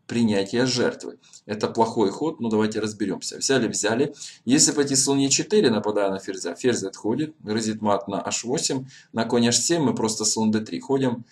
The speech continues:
И здесь позиция не удерживается, потому что при отходе коня, конечно, мат на аш восемь последует. Ну а так теряется фигура. Но если пойти конь е четыре, ещё более красивый вариант. Ферзь аш семь, король эф восемь,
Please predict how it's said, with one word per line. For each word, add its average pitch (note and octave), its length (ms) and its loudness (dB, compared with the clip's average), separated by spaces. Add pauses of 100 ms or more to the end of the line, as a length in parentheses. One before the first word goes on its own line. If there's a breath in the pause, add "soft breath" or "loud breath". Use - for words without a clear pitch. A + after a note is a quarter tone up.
(140 soft breath)
И G2+ 60 -8
здесь A#2 240 2
позиция A2 440 -2
не G#2+ 100 0
удерживается, A#2+ 720 2
потому G2 260 -4
что G2 300 -4 (300 soft breath)
при G#2+ 120 2
отходе G#2 360 0
коня, B2 360 0
конечно, G#2 400 -4
мат G2 240 -4
на F2 100 -8
аш - 160 -8
восемь F2+ 320 -6
последует. - 640 -4 (300 soft breath)
Ну A2 120 0
а A#2 40 0
так A2+ 200 -2
теряется G2 400 0
фигура. F#2+ 460 -6 (320 loud breath)
Но B2+ 80 2
если D#3 160 4
пойти D3+ 260 0
конь D#3 180 2
е D#3 120 0
четыре, E3 560 4
ещё - 240 0
более A2+ 260 2
красивый G#2 480 -2
вариант. C3 340 2
Ферзь G#2+ 260 0
аш G2+ 160 -2
семь, G2 220 -2
король G2+ 300 -2
эф - 160 -12
восемь, C3+ 420 -2